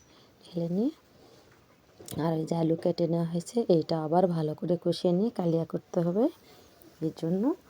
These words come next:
আবার পাক তুলে দেওয়া হয়েছে। আর বাড়ির ভিতরে, উম, ভাত, অন্য আর একটা তরকারি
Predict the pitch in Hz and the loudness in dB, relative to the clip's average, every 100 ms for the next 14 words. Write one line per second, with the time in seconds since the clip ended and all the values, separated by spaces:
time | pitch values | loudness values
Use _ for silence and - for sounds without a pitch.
0 | - - _ 165 165 170 165 - 175 - | -20 -20 _ -4 0 0 0 0 0 4
1 | 170 156 160 165 165 175 165 - 240 180 | 4 6 4 4 2 2 0 4 6 6
2 | 151 160 151 165 165 - 170 190 294 - | 6 4 4 2 2 8 8 8 2 -4
3 | - - - - - - 160 151 143 - | -20 -20 -20 -20 -16 -6 -2 -2 -2 -6
4 | - - - 185 160 - - - - - | -20 -6 -2 -2 -2 -8 -18 -20 -20 -20
5 | - - 147 156 160 - - - - - | -20 -6 -2 0 0 -4 -8 -14 -20 -20
6 | - 170 156 156 156 165 - 160 165 160 | -4 0 0 0 0 -2 0 0 0 0
7 | 175 | 0